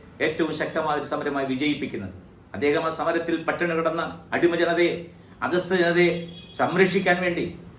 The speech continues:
വിഴിഞ്ഞത്തുള്ള മത്സ്യത്തൊഴിലാളികളുമായി, തിരുവനന്തപുരത്തെ കടപ്പുറത്തുള്ള മത്സ്യത്തൊഴിലാളികൾ ചേർന്നുകൊണ്ട് കടലിൽ പോയിക്കൊണ്ടാണ് മറ്റൊരു ഉപജീവന മാർഗം കണ്ടെത്തിക്കൊണ്ടാണ് ആ സമരത്തെ പിടിച്ചു നിർത്താൻ, ആ സമരത്തെ വിജയിപ്പിക്കാൻ കഷ്ടപ്പെട്ടത്. ഒരുപാട് സമരങ്ങൾ കേരളത്തിൽ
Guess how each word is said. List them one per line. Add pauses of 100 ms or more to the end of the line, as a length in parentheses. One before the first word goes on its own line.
(160)
വിഴിഞ്ഞത്തുള്ള
മത്സ്യത്തൊഴിലാളികളുമായി, (140)
തിരുവനന്തപുരത്തെ
കടപ്പുറത്തുള്ള
മത്സ്യത്തൊഴിലാളികൾ
ചേർന്നുകൊണ്ട് (440)
കടലിൽ (100)
പോയിക്കൊണ്ടാണ് (420)
മറ്റൊരു
ഉപജീവന
മാർഗം
കണ്ടെത്തിക്കൊണ്ടാണ് (400)
ആ (120)
സമരത്തെ (420)
പിടിച്ചു
നിർത്താൻ, (240)
ആ (100)
സമരത്തെ
വിജയിപ്പിക്കാൻ
കഷ്ടപ്പെട്ടത്. (840)
ഒരുപാട്
സമരങ്ങൾ (760)
കേരളത്തിൽ